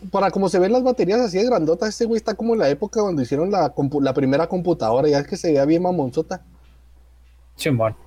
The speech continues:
Speaker 1: Ahorita el güey está como en esa fase, ¿no? De
Speaker 2: Es lo
Speaker 1: que
Speaker 2: que te digo, o sea, eh, o sea, sus, sus pinches baterías son demasiado grandes, güey, y demasiado inaccesibles, güey, para el mercado, eh, al público en general. Ese güey está hallando la forma, güey, de hacerla más pequeña, güey.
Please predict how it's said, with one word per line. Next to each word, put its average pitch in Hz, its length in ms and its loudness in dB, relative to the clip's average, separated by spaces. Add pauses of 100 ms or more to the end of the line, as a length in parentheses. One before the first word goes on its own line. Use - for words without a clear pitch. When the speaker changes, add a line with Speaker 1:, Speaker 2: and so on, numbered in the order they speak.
(160)
Speaker 1:
Ahorita 139 280 2
el 160 60 2
güey 165 100 4
está 165 180 -4
como 175 180 0
en 135 80 2
esa 151 180 -2
fase, 156 340 -2
¿no? 170 240 -2 (240)
De 151 60 0
Speaker 2:
Es 139 60 0
lo 175 60 2
Speaker 1:
que - 60 0
Speaker 2:
que - 60 0
te 151 120 -2
digo, 165 140 2
o 160 40 4
sea, 139 220 2
eh, 143 500 0 (640)
o 131 100 0
sea, 131 140 0
sus, 123 180 -10
sus - 120 -14
pinches 151 280 -4
baterías 131 340 0
son 156 120 -2
demasiado 135 440 0
grandes, 143 340 0
güey, 123 220 0
y - 20 0
demasiado 120 460 0
inaccesibles, 127 680 -2
güey, 107 140 -10
para 113 240 0
el 110 60 -4
mercado, 120 480 0
eh, 117 40 2
al 113 180 2
público 131 280 -2
en 123 80 -4
general. 127 320 -2 (500)
Ese 127 180 -2
güey 147 160 0
está 139 180 -2
hallando 139 360 2
la 127 120 0
forma, 151 400 -2
güey, 143 160 2
de 120 40 2
hacerla 131 300 -2
más 131 160 -2
pequeña, 123 460 -6
güey. 110 120 -10